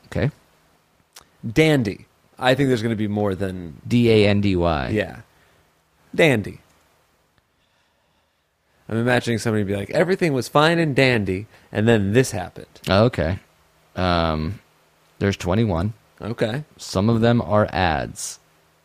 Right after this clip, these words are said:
Speaker 1: Uh, so within the twenty-one, give me a number one through twenty-one.
Speaker 2: Eighteen.
Speaker 1: All right.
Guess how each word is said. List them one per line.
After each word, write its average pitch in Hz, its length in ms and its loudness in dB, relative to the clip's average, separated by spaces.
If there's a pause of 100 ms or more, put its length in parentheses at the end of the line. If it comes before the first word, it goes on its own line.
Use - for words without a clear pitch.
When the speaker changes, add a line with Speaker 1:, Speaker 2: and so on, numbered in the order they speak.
(400)
Speaker 1:
Uh, 82 240 0
so - 220 0
within 110 240 4
the 120 80 2
twenty-one, 98 500 0
give 95 120 -2
me 95 100 0
a 92 40 0
number 87 240 0
one 85 160 -2
through - 120 -6
twenty-one. 55 500 -10 (240)
Speaker 2:
Eighteen. 107 460 0 (600)
Speaker 1:
All - 160 -2
right. 147 220 -4